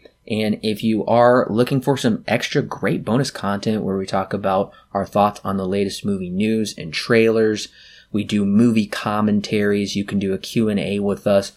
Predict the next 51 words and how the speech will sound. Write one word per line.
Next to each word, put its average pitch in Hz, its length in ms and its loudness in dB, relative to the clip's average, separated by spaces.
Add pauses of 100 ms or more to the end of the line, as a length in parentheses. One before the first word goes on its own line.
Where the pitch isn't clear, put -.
(220)
all 113 220 4
of 101 120 2
that, 101 280 -2
starting 147 320 2
for 127 140 0
the 113 80 -2
price 107 320 -2
of - 80 -6
a - 20 -4
Starbucks 104 500 -4
cup - 240 -6
of 113 120 -10
coffee. 123 520 0 (220)
The - 100 -10
coffee's 98 380 -4
great, 104 420 0 (240)
but 92 160 -2
once - 220 0
you 107 60 0
drink 131 260 2
it, 190 140 0 (120)
it's - 180 -10
gone. - 360 -6 (180)
This 113 160 -6
content 147 540 -2
is 117 260 -6
yours 180 300 -6
to 101 120 -8
keep. - 440 -2 (300)
Even 185 260 4
if 190 180 4
you 180 80 4
stop 151 460 2 (160)
subscribing 120 880 2
over 107 180 -2
there 104 240 0
on 107 140 0
our 98 120 2
Patreon 104 560 -2
page, 98 320 -6 (300)
all 113 240 2
of 101 120 0
that 101 300 0
is 101 200 -6
in 110 140 -2
the 95 100 -2
links 120 380 0
in 104 120 -4
the 101 80 0
description 98 680 -2
below. 107 640 2